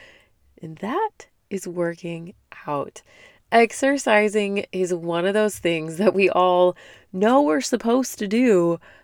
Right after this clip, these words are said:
but yet we can't always find time for. And maybe we do for a little while, but we can't stick with it consistently. And I will say that I was in that camp for a long time.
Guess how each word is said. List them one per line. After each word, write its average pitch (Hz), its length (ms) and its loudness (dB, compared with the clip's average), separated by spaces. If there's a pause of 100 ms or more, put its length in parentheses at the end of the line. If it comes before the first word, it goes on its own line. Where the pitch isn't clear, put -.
but 190 180 -6
yet 180 200 0
we 170 120 -4
can't 180 480 -6
always 151 480 -6
find 135 560 -10
time 131 340 -6
for. 156 480 -4 (140)
And 165 100 -10
maybe 185 240 2
we 220 160 -2
do 190 220 0
for 180 140 -4
a 165 60 0
little 165 180 0
while, 156 280 2
but - 140 -8
we 143 60 -8
can't 165 360 -8
stick - 220 -8
with 160 160 -2
it - 100 -10
consistently. 139 960 -8
And 151 180 -16
I 156 100 -8
will 202 140 -2
say 160 460 -4 (460)
that 185 100 -4
I 185 60 0
was 226 160 -2
in 240 80 -6
that 254 180 -6
camp 180 380 -10
for 175 180 -10
a 160 80 -6
long 143 380 -10
time. 143 480 -12